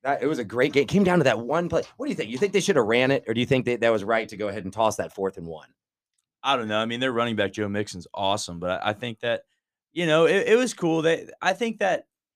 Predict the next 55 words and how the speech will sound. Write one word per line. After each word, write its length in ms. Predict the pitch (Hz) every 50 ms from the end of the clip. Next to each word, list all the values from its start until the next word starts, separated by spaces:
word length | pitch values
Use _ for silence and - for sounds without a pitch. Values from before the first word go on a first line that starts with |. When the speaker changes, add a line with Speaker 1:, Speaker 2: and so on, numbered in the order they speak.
| _ _ -
Speaker 2:
Joe 180 | 170 196 208
Burrow 380 | 175 120 135 135 139 147 151 151
is 80 | 143
gonna 180 | 123 143 127 117
have 180 | 120 127 127 117
a 40 |
lot 220 | 113 113 113 92 117
more 120 | 113 110
time 280 | 104 - 113 110 107 104
than 80 | 90
Stafford. 500 | 85 - - - 87 80 87 - _ - _ 92
Like, 120 | 92 87
I 120 | 110 110
th-, 120 | 110 - 90
I 60 | 117
don't 180 | 131 151 156 -
think 220 | 151 135 120 -
Stafford 580 | - - - 135 135 131 127 - 139 131 127 120
and 80 | 113 113
Odell, 440 | 110 110 101 104 101 104 104 107
like, 160 | 107 95 - -
they're 140 | 110 117
not 200 | 123 123 123 123
gonna 120 | - 117 107
have 240 | 107 110 113 107 104
that 180 | 104 98 82
much 180 | 101 104 - -
long, 140 | 104 101 -
I 60 | -
mean, 80 | 113 117
they're 160 | 117 117 110
getting 240 | 104 117 147 135 143
older. 260 | 160 196 160 104 85
I 60 | 85
mean, 180 | 98 107 107 110
O-, 60 | 113
Speaker 1:
Right. 200 | 110 110 98 82 - _ _ _ _ _ -
Speaker 2:
Odell 260 | 156 170 185 196 190
and 80 | 175 139
Stafford 420 | - - 139 147 180 180 151 135
have 80 | 113 110
been 100 | 110 104
playing 340 | - 123 117 120 113 107 104
my 120 | 107 113 139
whole 160 | 123 101 87
childhood. 400 | - - 117 131 113 90 87 - _ _ _
So, 100 | - 208
yeah, 140 | 202 156 127
if 100 | 120 147
you 80 | 190
look 160 | 185 220 220 240
at 80 | 180
the 80 | 160 127
Super 260 | - - 160 156 123
Bowl, 320 | 110 117 110 104 101 98